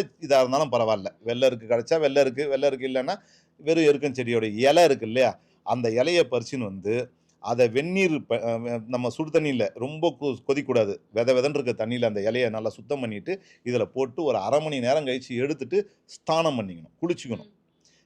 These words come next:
Speaker 1: கிழக்கு பார்த்து நின்னு குளிக்கணும், ஞாயிற்றுக்கிழமை தான் குளிக்கணும்.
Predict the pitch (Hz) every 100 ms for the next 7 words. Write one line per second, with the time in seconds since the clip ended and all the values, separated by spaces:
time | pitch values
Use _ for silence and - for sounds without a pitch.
0 | _ - 151 180 160 131 135 147 127 127
1 | 131 123 113 151 165 120 131 160 139 123
2 | 107 113 117 101 87 87